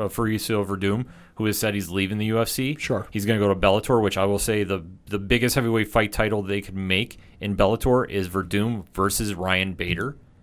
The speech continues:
Speaker 1: And that'll be easy money right there. And that'll be a fun one to watch, too.
Speaker 2: So, like,
Speaker 1: Let
Speaker 2: ten
Speaker 1: me
Speaker 2: years ago, if you told me that fight's happening, I'd have been like, "Oh, hell yes." Now it's like, whoa.
Speaker 1: Yeah, it's, it's a wild thing to think about.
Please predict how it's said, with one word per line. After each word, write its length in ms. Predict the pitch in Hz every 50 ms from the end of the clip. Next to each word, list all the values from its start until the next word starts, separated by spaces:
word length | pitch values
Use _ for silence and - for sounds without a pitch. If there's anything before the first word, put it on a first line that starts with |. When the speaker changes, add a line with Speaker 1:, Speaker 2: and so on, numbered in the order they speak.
| _ _ _ _ -
Speaker 1:
And 160 | - 101 98
that'll 140 | 101 98 95
be 220 | 92 98 95 - - _ -
easy 300 | - 135 135 139 120 120
money 280 | 113 110 107 104 101 98
right 240 | 95 95 92 90 -
there. 300 | - 92 92 101 120 - - - - - - - -
And 120 | 98 98
that'll 100 | 101 101
be 80 | 95 95
a 80 | 82
fun 360 | - - - - 117 117 107
one 120 | 98 92 85
to 60 | 78
watch, 340 | 76 80 82 78 82 - -
too. 120 | - 95
Speaker 2:
So, 40 | -
like, 80 | - -
Speaker 1:
Let 60 | 139
Speaker 2:
ten 100 | 139 127
Speaker 1:
me 40 | 127
Speaker 2:
years 140 | 131 123
ago, 120 | 117 113 110
if 100 | 104 -
you 140 | 117 107 107
told 220 | 104 - 120 113
me 60 | 107 101
that 80 | 98 95
fight's 180 | - 107 101 -
happening, 280 | 101 95 95 98 95
I'd 60 | 98
have 60 | 95 95
been 80 | 98
like, 100 | 95 98
"Oh, 140 | 117 131 117
hell 220 | 104 127 151 151
yes." 320 | 110 92 90 87 - - - -
Now 320 | 104 101 98 98 110 120
it's 100 | 120 -
like, 120 | - 90 82 - - - - - - - - - -
whoa. 340 | - 90 95 82 82 82 - - -
Speaker 1:
Yeah, 360 | 101 107 101 92 85 78 - - - - - -
it's, 180 | 95 98 87
it's 220 | 87 78 104 90 -
a 80 | 90
wild 580 | 87 87 87 85 85 90 98 101 101 95 95 -
thing 160 | - 95 90
to 80 | 87 82
think 240 | 80 - 95 85
about. 260 | 80 78 73 - -